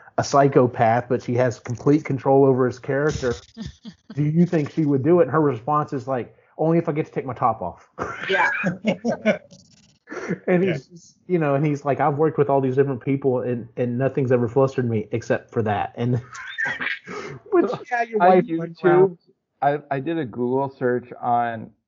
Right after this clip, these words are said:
Speaker 5: 'cause I hadn't watched Parks and Rec and all that, but I YouTube specifically where Nick Offerman and Megan were on the same scene on Parks and Rec, and it brought me to the one scene where they're out in a, I don't know, it was like a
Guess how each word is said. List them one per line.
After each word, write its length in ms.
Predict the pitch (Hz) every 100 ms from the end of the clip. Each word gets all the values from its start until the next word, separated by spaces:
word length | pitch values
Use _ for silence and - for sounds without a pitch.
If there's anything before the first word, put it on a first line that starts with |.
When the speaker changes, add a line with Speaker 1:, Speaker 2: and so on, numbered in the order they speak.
| -
Speaker 5:
'cause 140 | 135
I 60 | 127
hadn't 220 | 127 151
watched 300 | 117 113 113 -
Parks 320 | 98 101 -
and 160 | 107
Rec 400 | 92 92 95 -
and 140 | 104 87
all 160 | 90
that, 160 | 95 92 -
but 80 |
I 80 | 101
YouTube 920 | 101 101 117 127 143 143 147 135 127 131
specifically 1000 | _ 120 110 - 117 113 127 123 123 127
where 720 | 117 107 104 101 101 101 - 104
Nick 160 | 110
Offerman 720 | - 104 - 110 110 107 98 98
and 240 | 104 - - _ -
Megan 360 | 98 101 107
were 220 | 101 92
on 300 | 92 101 104
the 60 | 101
same 280 | - 107 104
scene 400 | - 110 113 120
on 140 | 92 90
Parks 340 | 98 95 -
and 80 | -
Rec, 200 | 90 107 - _ _ _ -
and 80 | 107
it 80 | 92
brought 240 | 107 110
me 120 | 123
to 200 | 117 123
the 100 | 110
one 300 | 101 104 107
scene 380 | - - 117 117
where 300 | 104 98 95 _ _ _ - _ _ _ _
they're 320 | 135 135 131 131
out 160 | -
in 120 | 120
a, 100 | 107 101 - _ _ _
I 100 | 104
don't 140 | 107 98
know, 180 | 95 98
it 140 | 98
was 120 | 98
like 260 | 101 95 95
a 260 | 90 85